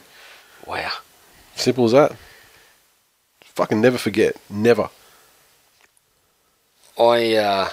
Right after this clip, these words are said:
Speaker 1: <laughs> I don't really know what to say to that, but I will say that if the Sharkies make the grand final, there's
Speaker 2: Yeah.
Speaker 1: a little part of me that, that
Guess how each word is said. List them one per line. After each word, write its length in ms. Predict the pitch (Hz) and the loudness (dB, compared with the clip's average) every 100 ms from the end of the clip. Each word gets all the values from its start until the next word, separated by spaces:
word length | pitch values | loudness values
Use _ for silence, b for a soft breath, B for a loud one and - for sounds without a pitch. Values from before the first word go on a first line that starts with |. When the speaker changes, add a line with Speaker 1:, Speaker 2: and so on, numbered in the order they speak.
| - | -12
Speaker 1:
<laughs> 160 | - - | -10 -2
I 1400 | - - - - 466 554 571 480 539 - - - - 73 | -2 0 0 0 -4 -8 -10 -8 -10 -12 -18 -18 -8 -6
don't 120 | - | -4
really 220 | - 131 120 | -2 0 0
know 240 | 117 120 | -2 -4
what 100 | 117 | -4
to 60 | - | -2
say 280 | - 160 | -2 -2
to 100 | 165 | 0
that, 280 | 98 131 - | 0 0 0
but 260 | 113 113 - - | 0 -2 -2 -4
I 60 | |
will 200 | 107 135 | -4 -2
say 300 | 139 120 104 | 0 2 2
that 240 | 104 90 - B B B B B B B - - - - | 0 -2 -6 B B B B B B B -20 -20 -20 -16
if 100 | 165 | -10
the 80 | 175 | -2
Sharkies 360 | 240 233 175 151 | 0 0 0 0
make 140 | 160 | 0
the 60 | 127 | 2
grand 240 | 131 123 | 2 2
final, 420 | 123 123 123 190 - _ - | 2 2 2 -2 -10 _ -2
there's 160 | 113 | 2
Speaker 2:
Yeah. 60 | 120 | 2
Speaker 1:
a 20 | |
little 160 | 143 139 | 2 0
part 260 | 127 123 | 2 2
of 60 | 120 | 2
me 60 | 113 | 0
that, 380 | 113 92 - - | -2 -2 -8 -12
that 140 | 110 | -12